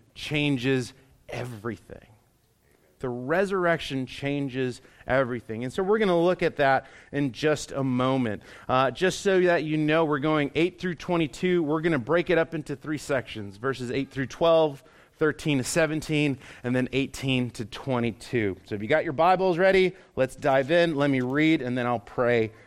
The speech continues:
for our time. This is what Peter writes. Peter writes, "Finally, all of you have unity of mind, sympathy, brotherly love, a tender heart, and a humble mind.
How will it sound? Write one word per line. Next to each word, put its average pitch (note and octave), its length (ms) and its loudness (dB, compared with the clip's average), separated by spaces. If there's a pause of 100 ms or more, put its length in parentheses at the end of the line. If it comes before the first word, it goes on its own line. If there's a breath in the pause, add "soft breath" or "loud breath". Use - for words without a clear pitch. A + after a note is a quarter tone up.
(120)
for A2 220 -2
our G#2 140 0
time. G#2 640 -2 (1000 loud breath)
This C#3+ 140 -4
is F3 80 -4
what G3+ 160 0
Peter F#3 260 0
writes. C3 520 0 (1500 soft breath)
Peter G3 180 4
writes, C3 300 4
"Finally, F#3+ 880 2 (380 loud breath)
all A3 340 4
of C3+ 100 0
you A2 320 -6 (100)
have E3 440 2
unity F#3+ 640 0
of D3+ 180 -2
mind, C#3+ 520 -2 (340 soft breath)
sympathy, C3 880 -4 (160)
brotherly F#3+ 460 4
love, A#2 560 2
a B2+ 80 -2
tender F#3+ 480 0
heart, E3 440 2 (280 loud breath)
and B2+ 180 0
a A#2+ 60 0
humble D3+ 560 -2
mind. A#2 480 -4